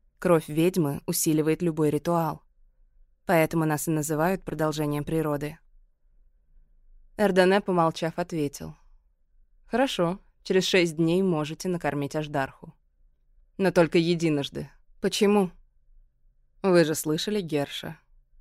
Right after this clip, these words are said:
Змеиный царь забирает слишком много сил. Вы ведь не хотите умереть на берегу озера такой же высушенной, как те девушки в Воросе, о великая ведьма?»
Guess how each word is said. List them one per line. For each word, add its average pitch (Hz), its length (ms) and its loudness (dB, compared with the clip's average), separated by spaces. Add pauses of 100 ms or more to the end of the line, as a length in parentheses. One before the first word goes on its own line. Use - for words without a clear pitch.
(140)
Змеиный 170 460 2
царь 160 300 -2
забирает 156 580 -2
слишком 170 500 -2
много 160 260 -2
сил. 143 420 -6 (1000)
Вы 196 140 6
ведь 175 180 4
не 175 80 4
хотите 180 460 -2
умереть 160 360 2
на 160 120 0
берегу 156 360 0
озера 165 380 0
такой 165 280 -2
же 156 140 -4
высушенной, 151 680 -6
как - 180 -6
те 175 140 -2
девушки 160 440 0
в 143 100 -6
Воросе, 147 600 -2
о - 100 2
великая 147 580 -2
ведьма?» 170 520 -12